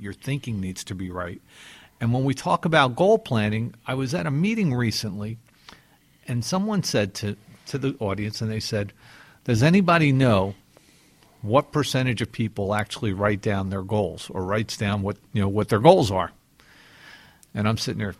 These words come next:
I don't know, five percent, ten percent. I'm, I'm wondering what the answer is gonna be. I was shocked when they said less than one percent of people actually write down what their goals are.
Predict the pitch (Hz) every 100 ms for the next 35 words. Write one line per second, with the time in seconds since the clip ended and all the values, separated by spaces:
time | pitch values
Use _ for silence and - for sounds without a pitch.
0 | _ - 92 85 80 - 104 110 110 -
1 | 107 104 101 120 107 104 - 110 107 110
2 | 107 113 113 135 123 120 117 113 123 113
3 | 113 117 107 107 147 110 107 - _ -
4 | _ _ _ _ _ _ _ _ - -
5 | 110 120 117 - 147 127 135 - - -
6 | _ - 131 113 110 110 113 110 101 98
7 | _ _ _ 110 110 - - 107 107 120
8 | 123 160 131 - 110 101 - 113 107 -
9 | 98 - 95 98 - - - - _ -
10 | 110 107 - 113 104 98 92 98 98 104
11 | 120 117 160 135 98 87